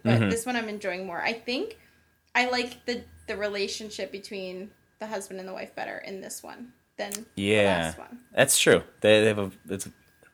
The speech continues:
Speaker 2: I like it.
Speaker 1: Yeah.
Speaker 2: Um, the kids, <laughs> the, the kids are great in it. Um,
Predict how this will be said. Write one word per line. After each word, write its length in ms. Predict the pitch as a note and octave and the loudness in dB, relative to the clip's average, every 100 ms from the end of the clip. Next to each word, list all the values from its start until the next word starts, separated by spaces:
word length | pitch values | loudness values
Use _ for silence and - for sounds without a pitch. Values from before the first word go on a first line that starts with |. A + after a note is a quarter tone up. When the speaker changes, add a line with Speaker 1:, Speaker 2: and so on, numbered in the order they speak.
| _ - | _ 2
Speaker 2:
I 40 | |
like 180 | F#2 F2 | 2 2
it. 120 | - - - | -4 -12 -10
Speaker 1:
Yeah. 320 | B3+ A3+ - - - | -4 -4 -4 -6 4
Speaker 2:
Um, 260 | G2+ F#2 | 6 6
the 60 | F2+ | 4
kids, 280 | - B2 A#2+ | 2 4 2
<laughs> 40 | |
the, 180 | - A2 - - - - - | 0 -2 -2 -12 -20 -8 -4
the 80 | |
kids 260 | F#2+ A#2 A#2+ | 2 4 6
are 60 | A#2+ | 6
great 260 | A2+ A#2 | 8 8
in 100 | A#2+ A#2+ | 8 6
it. 200 | B2 - - - _ - | 4 -2 -20 -20 _ 4
Um, 540 | G2+ G2 F2+ E2+ E2 | 8 10 8 4 0